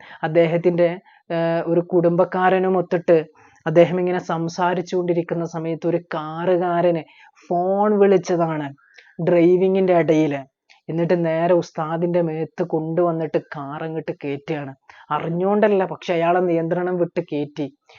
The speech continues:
യാ അല്ലാ, വല്ലാത്ത വേദന കേട്ടപ്പോ. ഉസ്താദിൻ്റെ രണ്ട് കാലിലായിട്ട് അഞ്ചോളം പൊട്ടുകൾ എല്ലിന്. എല്ല് കാലിൽ നിന്ന് പൊട്ടി പിളർന്നു എന്നാണ് അറിയാൻ കഴിയുന്നത്. ഇന്നിപ്പോ ദാ, ആ,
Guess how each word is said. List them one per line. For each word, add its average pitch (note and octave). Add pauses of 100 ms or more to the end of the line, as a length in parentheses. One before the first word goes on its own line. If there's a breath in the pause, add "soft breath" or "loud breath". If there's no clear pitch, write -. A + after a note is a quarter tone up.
(200 soft breath)
യാ D3+
അല്ലാ, D#3
വല്ലാത്ത D#3
വേദന E3
കേട്ടപ്പോ. D3+ (440 soft breath)
ഉസ്താദിൻ്റെ E3
രണ്ട് F3+ (180)
കാലിലായിട്ട് E3+ (480 loud breath)
അഞ്ചോളം F#3+
പൊട്ടുകൾ E3
എല്ലിന്. D3 (1040)
എല്ല് F3+ (600 soft breath)
കാലിൽ F#3
നിന്ന് G#3 (120)
പൊട്ടി F3
പിളർന്നു G3
എന്നാണ് G3+
അറിയാൻ F3
കഴിയുന്നത്. E3+ (480 loud breath)
ഇന്നിപ്പോ F3+
ദാ, F3+ (460 soft breath)
ആ, E3